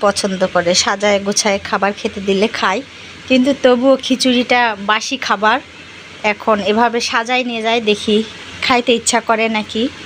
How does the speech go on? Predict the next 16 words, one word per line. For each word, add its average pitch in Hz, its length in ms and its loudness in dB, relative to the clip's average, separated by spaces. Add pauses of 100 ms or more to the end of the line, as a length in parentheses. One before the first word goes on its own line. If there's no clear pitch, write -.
(360)
হয়তো 381 200 0
বা 392 100 4
অল্প 247 200 2
একটু 269 200 2
খাবে। 233 420 -2 (460)
আর 208 180 0
এই 226 140 -6
পাশে 247 380 0 (1120)
নেহা 233 280 4
মামুনির 233 480 2
জন্য 226 380 2 (240)
কোয়েল 233 280 2
পাখির 226 380 -4
ডিম 233 200 2 (2000)
সিদ্ধ 240 340 4
করছি, 240 440 0